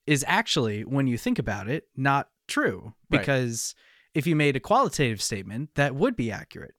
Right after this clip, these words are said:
Speaker 1: But if you make a quantitative statement that's not based on any data, then that's completely inaccurate. But I think that we are in a culture now, w-, with some exceptions,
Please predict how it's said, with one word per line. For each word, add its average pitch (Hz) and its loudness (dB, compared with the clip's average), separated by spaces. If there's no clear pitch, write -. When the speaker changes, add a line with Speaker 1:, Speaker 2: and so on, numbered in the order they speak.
Speaker 1:
But 127 4
if 139 -2
you 151 0
make 143 2
a 131 -2
quantitative 151 2
statement 110 -4
that's 117 -4
not 120 -2
based 139 0
on 113 2
any 110 0
data, 117 0
then 120 2
that's - -2
completely 156 2
inaccurate. 110 -4
But 135 4
I 143 4
think 185 2
that 160 4
we 143 4
are 127 4
in 135 2
a 117 0
culture 226 4
now, 110 4
w-, 104 -6
with 101 -4
some 92 -4
exceptions, 95 -6